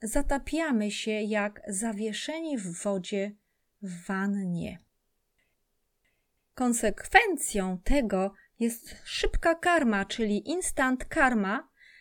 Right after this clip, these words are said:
generująca również szybkie, a nawet natychmiastowe choroby, na przykład osłabienie układu obronnego, stres, nerwicę, depresję, udory, wylewy, niedotlenienie mięśnia sercowego,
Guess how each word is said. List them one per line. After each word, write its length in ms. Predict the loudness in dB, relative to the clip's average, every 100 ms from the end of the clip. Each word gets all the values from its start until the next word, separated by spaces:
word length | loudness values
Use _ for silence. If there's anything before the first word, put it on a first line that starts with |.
| _ 4
generująca 1040 | 6 6 6 4 4 4 2 0 2 2
również 500 | 2 2 0 -2 -10 _
szybkie, 720 | -8 -4 -2 -2 -2 2 2 4
a 160 | 0
nawet 300 | 0 0 0
natychmiastowe 1040 | 0 -2 -4 -2 -2 -2 -6 -4 -2 -4 -8 _ _
choroby, 640 | _ 0 2 2 2 -2 -4 _ -4
na 160 | -2
przykład 600 | -2 -4 -4 -2 -2 -2
osłabienie 580 | -6 -4 -2 -2 -2 -4
układu 460 | -8 -2 -2 -2 -2
obronnego, 760 | -2 -2 -2 0 -2 -2 -6 -6 _ _ _
stres, 600 | -14 0 6 6 6 4
nerwicę, 640 | 2 0 0 -2 -2 -2 -2
depresję, 760 | -4 0 0 0 -2 -2 -4 -2
udory, 540 | -2 -2 -2 0 0
wylewy, 680 | 0 0 2 0 0 -2 -4 _ _ _ _ -4
niedotlenienie 1200 | 0 2 2 2 0 2 2 2 2 2 0 -4
mięśnia 540 | -4 -2 -2 -4 -6 -6
sercowego, 880 | -4 -4 -4 -4 -2 -2 0 -2